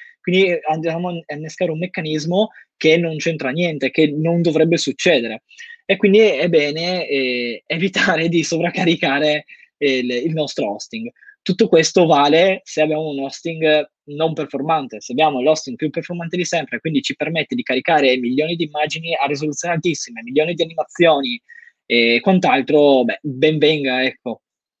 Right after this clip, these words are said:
Però ricordatevi sempre che se un sito è pesante, quindi se un sito più che pesante è lento,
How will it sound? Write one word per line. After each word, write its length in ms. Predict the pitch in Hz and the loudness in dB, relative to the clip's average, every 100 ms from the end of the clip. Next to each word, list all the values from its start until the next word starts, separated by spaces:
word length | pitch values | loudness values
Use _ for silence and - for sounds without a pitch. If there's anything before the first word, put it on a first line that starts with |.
| _ _ _ _ _ _ - | _ _ _ _ _ _ -6
Però 160 | 156 151 | 2 2
ricordatevi 520 | 156 151 156 156 180 | 2 2 0 2 2
sempre 440 | 170 117 107 127 - - _ | 2 -4 -6 -8 -10 -20 _
che 240 | - 131 110 _ _ | 0 0 0 _ _
se 140 | - | -8
un 80 | 143 | -6
sito 220 | 170 165 | -4 0
è 60 | 196 | 0
pesante, 420 | 190 160 131 127 | 2 0 0 -4
quindi 200 | - 139 | -6 -8
se 60 | 120 | -8
un 80 | 117 | -6
sito 360 | 156 - - _ _ _ _ | -6 -6 -6 _ _ _ _
più 140 | - 170 | -4 -2
che 100 | - | 0
pesante 400 | 151 151 143 - | 0 -2 -4 -2
è 80 | |
lento, 600 | 139 139 131 123 156 185 | 4 4 2 2 2 2